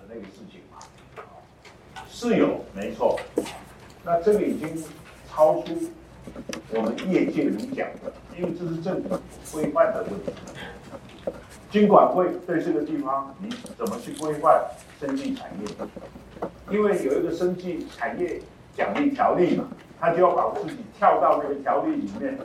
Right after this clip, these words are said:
他就可以得到税法上的一些优势，优，优势嘛。然后民众看到生技这个股票啊，他就多买一点。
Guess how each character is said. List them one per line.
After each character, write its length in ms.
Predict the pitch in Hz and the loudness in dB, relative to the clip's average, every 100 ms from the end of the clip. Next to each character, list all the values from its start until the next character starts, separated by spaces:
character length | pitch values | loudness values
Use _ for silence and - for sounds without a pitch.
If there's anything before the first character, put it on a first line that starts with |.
| - | -6
他 100 | 151 | -2
就 140 | 151 | -2
可 120 | 143 | 2
以 100 | 143 | 0
得 160 | 131 131 | 0 -2
到 240 | 156 - - | 0 0 -2
税 200 | 165 113 | -6 -6
法 180 | - - | -8 -8
上 160 | 135 - | -8 -8
的 60 | - | -10
一 60 | - | -16
些 280 | - 127 135 | -16 -8 -4
优 140 | 135 | -4
势， 60 | 135 - - | -4 -8 -6
优， 100 | 139 135 135 143 | -2 -2 -2 -8
优 120 | 143 | -8
势 140 | 139 151 | -10 -12
嘛。 180 | 123 - - - - | -10 -10 -14 -14 -2
然 120 | 143 | 2
后 200 | - 175 | 4 4
民 160 | 139 - | 2 2
众 200 | 202 - | 2 4
看 220 | 175 165 | 4 4
到 180 | 170 - | 6 4
生 240 | 175 170 | 2 -2
技 200 | - 151 | -4 -8
这 180 | 147 143 | -8 -4
个 100 | 135 - - - - - - | -4 -4 -10 -20 -20 -20 -16
股 140 | 123 120 | -10 2
票 240 | 170 165 | 8 10
啊， 160 | - 151 | 8 4
他 100 | 143 | 2
就 80 | 147 | -2
多 160 | 139 139 | -2 -2
买 220 | 139 - - | -2 -4 -8
一 20 | |
点。 140 | - | -12